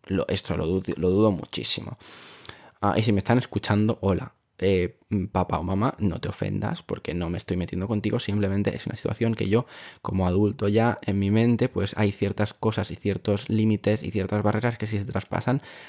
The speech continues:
me incomodan. Em, si lo estás escuchando, ven a hablarme y hablamos de esto. <laughs> Pero vamos, que esto no lo van a escuchar. Em, pero es eso, que, que,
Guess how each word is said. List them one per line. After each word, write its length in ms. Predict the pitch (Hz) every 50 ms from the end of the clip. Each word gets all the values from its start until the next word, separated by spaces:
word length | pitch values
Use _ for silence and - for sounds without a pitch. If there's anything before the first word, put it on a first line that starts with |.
| - -
me 160 | 104 95 85 -
incomodan. 640 | - - - 80 69 57 50 - - - - - - _ _ _ _ _ _ _ _ _ _ _ _ _ _ _ - - - - - - - - - - _ _
Em, 400 | - 101 95 92 92 90 87 92 -
si 100 | - 92
lo 40 | 92
estás 140 | - 101
escuchando, 480 | 101 - - - - 117 123 135 139 117
ven 140 | 101 92 92
a 20 |
hablarme 380 | 90 95 104 117 135 143 151 151
y 100 | - 98
hablamos 460 | 90 92 92 95 92 90 92 80 -
de 100 | - -
esto. 240 | - - - - - - - - - - - - - 139 - - 185 113 - - -
<laughs> 1040 | - - _ _ _ _ - - _ - - 196 214 220 214 202 190 180 139 - -
Pero 160 | 113 104 95
vamos, 380 | 87 82 69 67 64 - -
que 300 | - - 62 62 - - -
esto 220 | - - - - -
no 60 | -
lo 60 | 65
van 120 | 65 64
a 20 | -
escuchar. 360 | - - - - - - - _ - - - - _ _ _ -
Em, 560 | 127 123 120 120 117 117 117 113 110 82 - - _ _ _ _ - - _ _ _ _ _ - -
pero 160 | - 117 120
es 100 | 123 -
eso, 260 | 120 104 - 107 98 -
que, 540 | - 98 95 95 92 87 85 82 67 52 - _ _ _ _ _ _ - - - - _ _ _ _ _ _ _ _ _ - - _
que, 760 | - - 113 104 101 98 98 98 101 90 87 82 58 50 -